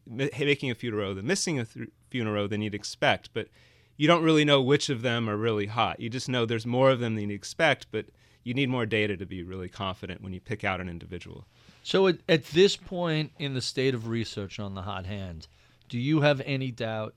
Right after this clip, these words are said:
Speaker 2: that the hot hand exists?
Speaker 1: I don't have any doubt that the hot hand exists. What you mean by the hot hand is where the doubts come in, because there's many different mechanisms that can lead to evidence in the data that your success after recent success is higher.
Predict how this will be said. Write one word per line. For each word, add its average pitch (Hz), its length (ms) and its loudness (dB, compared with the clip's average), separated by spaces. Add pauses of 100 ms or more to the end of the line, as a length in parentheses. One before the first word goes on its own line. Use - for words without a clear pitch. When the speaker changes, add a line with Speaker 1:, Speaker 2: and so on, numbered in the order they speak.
Speaker 2:
that 107 180 -6
the 98 80 -8
hot 90 200 -8
hand 90 220 -10
exists? 82 580 -16 (720)
Speaker 1:
I 127 140 6
don't 139 180 2
have 127 220 2
any 113 180 0
doubt 110 340 4 (340)
that 107 140 -8
the 110 100 0
hot 107 200 2
hand 104 200 -2
exists. 113 580 -6 (440)
What 107 240 -4
you 98 120 -4
mean 151 240 4
by 117 160 6
the 101 100 -2
hot 107 240 -2
hand 107 400 -6 (520)
is 107 220 -8
where 110 100 2
the 98 120 0
doubts 104 280 2
come 87 200 -10
in, - 140 -18 (220)
because - 380 -6
there's 107 200 0
many 123 320 4
different 110 480 -4
mechanisms 98 720 -4
that 95 140 -8
can 101 240 -8
lead 107 300 -2
to 92 240 -8 (800)
evidence 110 420 0
in 113 60 -4
the 110 80 -4
data 127 400 4
that 101 180 -4
your 101 140 -6
success - 640 -2
after 107 240 -8
recent 104 280 -8
success - 600 -12
is 95 100 -12
higher. 90 500 -2